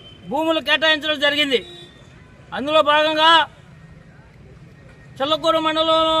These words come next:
ఉన్నటువంటి ఎస్బీక్యూ స్టీల్స్ కానివ్వండి, అదే మాదిరిగా మాస్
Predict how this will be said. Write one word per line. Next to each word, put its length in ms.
ఉన్నటువంటి 520
ఎస్బీక్యూ 460
స్టీల్స్ 340
కానివ్వండి, 480
అదే 240
మాదిరిగా 360
మాస్ 380